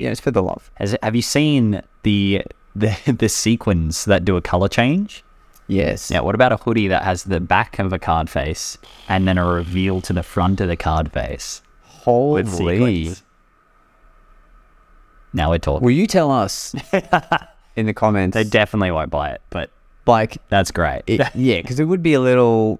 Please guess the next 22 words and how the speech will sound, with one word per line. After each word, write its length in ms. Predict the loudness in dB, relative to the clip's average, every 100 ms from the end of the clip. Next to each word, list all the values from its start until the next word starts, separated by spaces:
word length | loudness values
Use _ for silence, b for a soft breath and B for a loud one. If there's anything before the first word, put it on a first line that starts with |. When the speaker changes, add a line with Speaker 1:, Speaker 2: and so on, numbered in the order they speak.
| -8 -14
Speaker 1:
sus, 800 | -10 -2 0 0 -4 -6 -8 0
right, 280 | 2 2 0
to 80 |
have 160 | 0 0
a 40 |
jumper 440 | 0 0 0 2 0
that 160 | 0
has 320 | 0 0 0 0
that, 240 | 0 -2 _ _ _ _ -20 _ -20 -20 0
or 140 | 2
a 40 | 2
shirt 340 | 2 0 2
to 80 | 0
have 160 | 0 0
that. 140 | 0
Speaker 2:
Unless 320 | 2 2 2 2
you're, 100 | 2
like, 180 | 0
a 40 | -2
twelve-year-old 600 | 2 2 4 2 2 2
girl, 300 | 2 2 0
yeah. 180 | -4